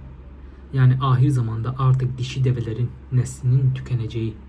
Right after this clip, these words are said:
benzer bir şekilde Sahih Müslim'de de bir hadis bulunur. Peki Tekvir suresindeki bu ayet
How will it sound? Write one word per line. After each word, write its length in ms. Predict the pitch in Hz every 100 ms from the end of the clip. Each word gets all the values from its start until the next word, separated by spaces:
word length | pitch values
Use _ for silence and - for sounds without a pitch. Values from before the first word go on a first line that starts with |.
| - - - - -
benzer 400 | 127 120 135 131
bir 40 |
şekilde 320 | - 123 120
Sahih 320 | 127 123 120 139
Müslim'de 400 | 131 - 123 127
de 120 | 117
bir 80 | 127
hadis 440 | 117 123 - - - -
bulunur. 360 | 131 117 - - - - - - -
Peki 260 | 135 131 - - - - -
Tekvir 300 | 127 131 147
suresindeki 640 | - 127 - 127 - 131
bu 140 | 127 127
ayet 220 | 120